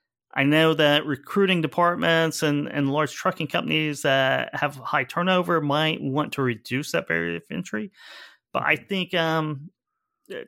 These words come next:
Speaker 1: to some degree, if you're a participant, you know, if, if you're an operator, if you're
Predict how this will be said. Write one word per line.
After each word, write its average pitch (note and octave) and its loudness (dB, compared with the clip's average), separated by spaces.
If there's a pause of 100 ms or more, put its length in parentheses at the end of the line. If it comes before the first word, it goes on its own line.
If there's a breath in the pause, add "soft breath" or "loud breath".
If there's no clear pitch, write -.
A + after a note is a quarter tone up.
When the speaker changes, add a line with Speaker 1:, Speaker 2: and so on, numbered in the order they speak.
(120)
Speaker 1:
to E3+ 2
some B3 2
degree, E3+ 4
if C#3+ -2
you're D#3 2
a - 0
participant, - -4
you D3+ -2
know, D3+ -2
if, - -4
if C#3+ -4
you're C3 0
an B2 -2
operator, D#3 0
if - -6
you're - -12